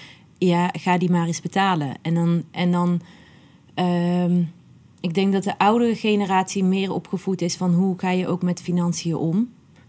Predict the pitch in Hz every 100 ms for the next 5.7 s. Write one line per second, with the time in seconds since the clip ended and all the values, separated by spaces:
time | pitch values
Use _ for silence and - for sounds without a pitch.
0 | - - 170 160 165 156 160 160 185 180
1 | - - - - - _ - 170 160 175
2 | 160 151 160 160 156 - - - - 170
3 | 170 170 170 175 196 233 - - - -
4 | - 175 170 196 180 170 165 160 - 160
5 | 143 156 180 190 190 180 220